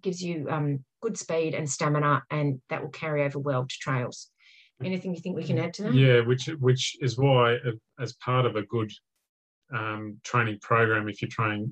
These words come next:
Speaker 2: training for the trails, is to add in some road runs because
Speaker 1: Yeah.
Speaker 2: it encourages speed, it encourages rhythm, um, which is
Speaker 1: Yeah.
Speaker 2: always something that you don't always get out of the trails.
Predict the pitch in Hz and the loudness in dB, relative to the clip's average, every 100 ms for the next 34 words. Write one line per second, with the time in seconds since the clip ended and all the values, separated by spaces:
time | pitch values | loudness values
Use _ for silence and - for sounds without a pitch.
0 | 131 123 110 107 107 - _ - 156 101 | -4 0 0 -2 -6 -10 _ -6 -4 -4
1 | - 143 117 104 117 - - - 107 135 | 0 4 4 4 2 -2 -10 -8 -8 -6
2 | 120 107 104 - 104 101 104 107 98 98 | -4 -4 -6 -6 -4 -2 -2 -2 -4 -8
3 | - - - 107 104 101 120 120 117 107 | -10 -6 -4 -4 -4 0 2 4 2 -2
4 | - 117 107 107 107 _ _ _ _ - | -2 -2 0 0 -4 _ _ _ _ -16
5 | 107 107 120 113 107 95 95 110 110 117 | -14 -8 -6 -6 -8 -14 -8 -6 -2 -2
6 | 117 - _ - 104 101 160 156 107 104 | -4 -8 _ -10 -8 -8 -6 -4 -4 -4
7 | 101 - 123 101 104 104 107 101 101 98 | -4 -6 -6 -4 -4 -4 -4 -4 -6 -6
8 | - 107 101 95 - 113 101 95 - | -4 -2 -2 -4 -6 -6 -6 -8 -14